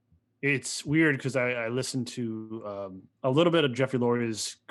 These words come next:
press conference before we got on and read a few thi-, read a few lines.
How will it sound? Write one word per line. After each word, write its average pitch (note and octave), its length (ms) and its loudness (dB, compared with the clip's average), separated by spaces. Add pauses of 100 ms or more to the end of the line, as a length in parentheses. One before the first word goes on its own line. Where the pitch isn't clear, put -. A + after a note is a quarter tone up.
(120)
press C3 200 0
conference A#2 460 -4
before A2 340 -6
we G#2+ 120 -6
got G2+ 180 -6
on F#2+ 320 -10 (440)
and A#2 180 -2
read C#3+ 140 4
a C#3 60 2
few C3+ 220 0
thi-, B2+ 320 -2 (160)
read F3+ 120 8
a E3+ 40 6
few E3 180 4
lines. C3 720 2